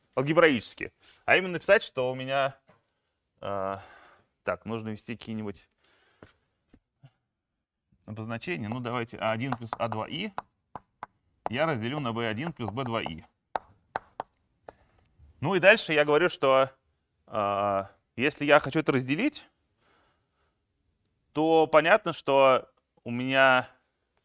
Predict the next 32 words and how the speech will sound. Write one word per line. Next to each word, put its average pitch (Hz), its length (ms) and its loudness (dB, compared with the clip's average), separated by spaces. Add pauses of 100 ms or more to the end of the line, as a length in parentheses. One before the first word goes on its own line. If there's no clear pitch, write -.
(720)
ну, 196 280 4
я 156 140 8
могу 156 140 4
домножить 160 280 4
на 147 60 -12
сопряженное, 214 880 0
значит, 139 200 -10
у - 20 -10
меня 180 120 -2
сверху 185 300 -4
будет 139 160 -6
какое-то 156 320 -4
число 131 300 -6
типа 123 240 -10
С - 80 -12
один 139 240 -4
плюс - 160 -6
С 143 100 -6
два 123 180 -4
и, 233 220 -6 (840)
а 113 100 -6
снизу 165 320 -4
будет 165 160 -2
какое-то 151 300 -6
целое 135 320 -8
число 123 340 -10
D. 95 280 -6 (2750)
Это 120 180 0
я 143 120 4
домножил 151 300 4
на 139 60 -4
сопряженное, 147 800 0